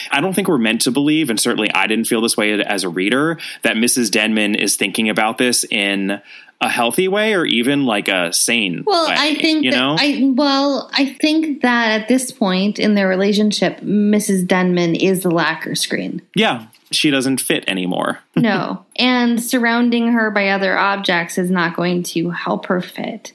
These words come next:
Speaker 2: It's that she's always going to be this exotic lacquer screen, except you took her out of her surroundings and you put her in an English country house. And now you're saying that it doesn't fit in the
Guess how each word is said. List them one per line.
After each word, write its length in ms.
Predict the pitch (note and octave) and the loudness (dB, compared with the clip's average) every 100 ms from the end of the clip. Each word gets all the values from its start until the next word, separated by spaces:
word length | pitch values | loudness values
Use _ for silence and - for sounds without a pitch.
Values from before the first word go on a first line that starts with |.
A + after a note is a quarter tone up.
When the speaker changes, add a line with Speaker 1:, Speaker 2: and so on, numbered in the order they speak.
| - | -4
Speaker 2:
It's 160 | G#3 | 0
that 140 | G#3+ G3+ | 0 2
she's 200 | A#3 A3 | 2 2
always 360 | G#3 G#3+ G#3+ | 2 2 0
going 260 | G3+ G#3 G3 | 0 2 2
to 120 | G3 | 0
be 180 | F3 E3 | 0 0
this 220 | E3+ F3+ | 0 0
exotic 600 | E3 F3+ F3+ E3+ F3 E3+ | 0 2 2 2 0 0
lacquer 380 | F3 E3+ E3+ F3+ | 0 0 0 0
screen, 500 | F3+ - - E3 - | 0 0 0 0 0
except 320 | E3+ - F#3 | 0 0 0
you 100 | F3+ | 0
took 200 | F3+ G3+ F#3+ | 0 0 0
her 140 | F3 | 0
out 220 | E3+ E3+ | 2 0
of 100 | F3+ | 0
her 140 | F3+ F3+ | 0 0
surroundings 960 | - E3+ E3+ D#3+ D#3 A2 G2 G3 - - - - - | 2 0 2 0 -2 -2 -4 -4 -4 -10 -14 -12 -2
and 160 | F#3+ | 2
you 60 | F#3 | 2
put 160 | F3 F#3+ | 2 2
her 140 | F#3 | 2
in 80 | F#3+ | 2
an 80 | F3+ | 2
English 300 | F3+ F3+ F3 | 2 2 0
country 380 | - F3 F3 F3+ | 0 -2 0 0
house. 540 | E3 - G#2+ - - - - - | 0 0 -2 -2 -4 -8 -10 0
And 180 | G3+ G3 | 2 4
now 160 | F#3 | 2
you're 240 | F#3 F#3 F#3 | 2 2 0
saying 460 | F#3 F3 F3 F3 | 0 0 2 2
that 340 | F3 D#3 - - - - _ _ _ | 0 0 -4 -8 -16 -18 _ _ _
it 140 | - G3 | -2 2
doesn't 320 | F#3 D#3+ E3+ | 2 2 -2
fit 640 | - - F3+ - - - - _ - | -4 -2 -2 -2 -8 -12 -16 _ 0
in 180 | G3+ | 2
the 340 | F#3 E3+ D#3+ | 4 2 0